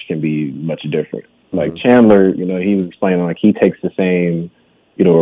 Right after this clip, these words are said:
Speaker 1: approach in terms of his steps and his mindset to every rush, and then he sort of reacts and ad-libs based off of what happens. Whereas some other guys are like, "No, I know what I'm doing specifically on this play because I know from film study that this guy does this."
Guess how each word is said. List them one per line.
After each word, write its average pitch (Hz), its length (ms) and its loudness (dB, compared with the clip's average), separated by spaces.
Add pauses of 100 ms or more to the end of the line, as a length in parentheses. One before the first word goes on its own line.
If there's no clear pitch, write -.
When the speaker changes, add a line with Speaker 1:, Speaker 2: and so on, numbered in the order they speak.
(140)
Speaker 1:
approach - 360 2
in 90 80 0
terms 90 260 2
of 87 80 0
his 87 140 0
steps 92 360 0
and 87 80 -2
his 80 120 -2
mindset 90 720 0
to - 100 -8
every 87 260 2
rush, 180 280 2 (180)
and 87 140 -4
then 80 80 -2
he 82 180 0
sort 82 160 4
of 78 180 0 (360)
reacts 92 500 4
and 78 100 -8
ad-libs 80 560 -4
based 82 220 -4
off 78 140 -2
of 80 60 -2
what 76 160 -2
happens. 82 460 -2 (380)
Whereas 98 340 4
some 90 140 0
other 120 160 6
guys 90 340 2
are 95 40 -6 (120)
like, 87 80 -4
"No, 120 360 0
I 110 140 -6
know 107 140 -4
what 101 120 -2
I'm 95 160 -12
doing 95 460 -12 (340)
specifically 98 560 2
on 90 120 0
this 95 140 0 (120)
play 92 240 2
because 85 260 -4
I 87 80 -2
know 90 480 0
from 87 120 -6
film 90 340 0
study 87 240 0
that 82 100 -2
this 87 160 -2
guy 87 160 0
does 82 320 0
this." 87 220 4